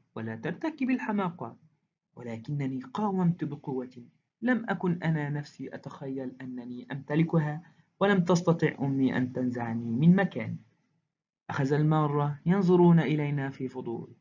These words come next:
ولم يفهموا ماذا حدث. وصل أبي وحاول بدوره أن يقنعني بكل الطرق.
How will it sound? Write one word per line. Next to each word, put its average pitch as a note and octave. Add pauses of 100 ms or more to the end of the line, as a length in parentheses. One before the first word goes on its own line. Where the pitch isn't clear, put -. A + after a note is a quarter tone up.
(100)
ولم G#3+
يفهموا D#3+
ماذا C#3+
حدث. - (400)
وصل B2
أبي B2 (220)
وحاول B2
بدوره E3+
أن C#3+
يقنعني B2
بكل D3+
الطرق. A2+